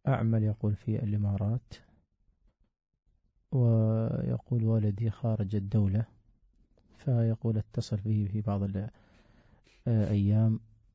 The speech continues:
ويقول في بعض الأحيان، آه، لا أستطيع الاتصال أو لا أجده،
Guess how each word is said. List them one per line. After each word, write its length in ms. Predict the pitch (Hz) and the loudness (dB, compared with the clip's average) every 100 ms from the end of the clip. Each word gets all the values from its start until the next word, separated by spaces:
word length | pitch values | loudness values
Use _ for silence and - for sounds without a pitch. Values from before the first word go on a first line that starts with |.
| - | -8
ويقول 640 | 151 117 110 110 - 110 | -2 0 0 -2 -2 -4
في 140 | 107 | -2
بعض 240 | 107 107 107 | -2 -2 -2
الأحيان، 520 | 101 - 110 107 104 - _ _ _ _ _ _ _ - | -4 -4 -2 0 -2 -4 _ _ _ _ _ _ _ -4
آه، 260 | 120 107 101 | 0 2 2
لا 220 | 101 107 | 0 -2
أستطيع 440 | 107 - - 101 | -4 -8 -4 -2
الاتصال 800 | 101 107 - - - 101 98 104 - _ _ - | -2 -4 -6 -12 -4 -2 -2 -4 -10 _ _ -8
أو 140 | 127 107 | -2 0
لا 220 | 101 101 | 0 0
أجده، 560 | 101 101 101 95 95 | 0 0 0 0 -2